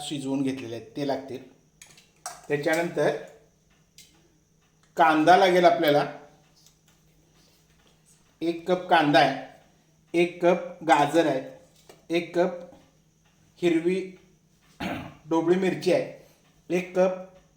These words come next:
कोबी आहे बारीक चिरलेला, पातळ चिरून घेतलेला,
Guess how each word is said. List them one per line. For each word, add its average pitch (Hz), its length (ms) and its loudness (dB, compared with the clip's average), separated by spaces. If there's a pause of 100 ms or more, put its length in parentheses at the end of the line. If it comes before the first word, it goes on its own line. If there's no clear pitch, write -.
(160)
कोबी 180 340 2
आहे 131 140 -4 (460)
बारीक 139 280 -2
चिरलेला, 127 400 -8 (520)
पातळ 135 300 -6
चिरून 135 300 -8
घेतलेला, 117 360 -12